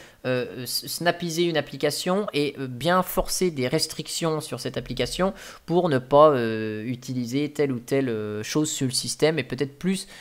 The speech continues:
euh, sécuriser une application qui serait pour l'Internet des objets. Typiquement, je sais pas moi, une, une caméra qui a un petit Ubuntu embarqué, ben, on peut peut-être un peu plus renforcer la sécurité, euh, de l'application embarquée par exemple.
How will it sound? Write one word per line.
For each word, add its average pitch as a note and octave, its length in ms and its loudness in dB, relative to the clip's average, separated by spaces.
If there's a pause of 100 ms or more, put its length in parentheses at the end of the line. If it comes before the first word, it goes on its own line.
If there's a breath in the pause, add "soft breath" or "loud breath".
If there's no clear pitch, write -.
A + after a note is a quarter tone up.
(260 loud breath)
euh, B2 100 0
sécuriser G3+ 960 4
une F3 160 0
application D3 580 0
qui C#3 140 -10
serait D#3 180 0
pour C#3 160 0
l'Internet C3+ 340 0
des A2+ 180 -4
objets. A#2+ 340 -2
Typiquement, B2+ 520 -4
je A2+ 60 -8
sais - 80 -18
pas A2+ 120 -2
moi, G2+ 160 -8
une, G2+ 140 -8 (300 loud breath)
une A#2 180 -4
caméra C3 440 2
qui C3+ 100 -6
a A#2 40 0
un A#2 60 0
petit A#2+ 180 -4
Ubuntu C#3+ 420 2
embarqué, C3+ 520 4
ben, C3+ 200 2 (320 loud breath)
on B2 80 -4
peut D#3 180 0
peut-être D#3+ 320 0
un C#3+ 60 2
peu C#3+ 140 0
plus E3+ 260 0
renforcer D#3+ 480 2
la D3+ 80 6
sécurité, D3 760 0 (440 loud breath)
euh, C#3+ 220 6
de C#3+ 120 6
l'application F#3+ 560 6
embarquée F#3 360 4
par D3+ 140 2
exemple. C3 340 2